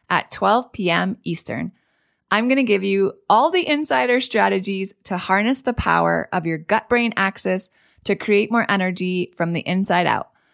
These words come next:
I'm gonna teach you how I'm able to have the energy to run a law firm, a coaching business, this podcast, pastor a church, and have energy for my family and my home life. I wanna teach you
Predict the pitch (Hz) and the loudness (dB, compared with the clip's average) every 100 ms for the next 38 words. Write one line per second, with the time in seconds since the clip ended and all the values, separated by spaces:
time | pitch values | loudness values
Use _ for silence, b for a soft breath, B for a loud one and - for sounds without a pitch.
0 | - 208 247 254 226 240 226 - 220 214 | -4 0 2 2 0 -2 -4 -4 -4 -2
1 | 226 220 196 196 202 220 202 175 190 185 | 0 0 0 2 0 0 -2 -2 -4 -4
2 | 202 190 202 208 175 165 170 156 160 - | 0 0 0 -2 -4 -6 -6 -8 -8 -10
3 | _ _ _ - 165 175 269 233 202 220 | _ _ _ -8 0 2 4 4 2 2
4 | 202 190 190 196 - _ _ - 156 254 | 0 -2 -4 -10 -16 _ _ -10 -2 0
5 | 277 339 285 254 262 247 240 240 - 180 | 0 0 -2 0 0 0 -2 -4 -4 -6
6 | - - 247 240 254 226 233 - _ _ | -6 0 0 2 2 2 0 -4 _ _
7 | _ - 247 330 285 262 247 214 208 214 | _ 0 0 0 -4 -4 -4 -2 -2 -4
8 | b b b - 254 277 277 220 - 196 | b b b 0 2 4 2 0 0 -4
9 | 190 180 180 185 - 196 180 196 - 190 | -4 -4 -4 -6 -4 -4 -4 -4 -4 -4
10 | 185 180 175 - 165 165 - 180 175 - | -4 -4 -6 -8 -8 -8 -6 -4 -4 -6
11 | - - _ _ _ _ - 208 240 254 | -8 -12 _ _ _ _ 0 2 2 0
12 | 226 214 - 202 196 | -2 -6 -4 -2 -2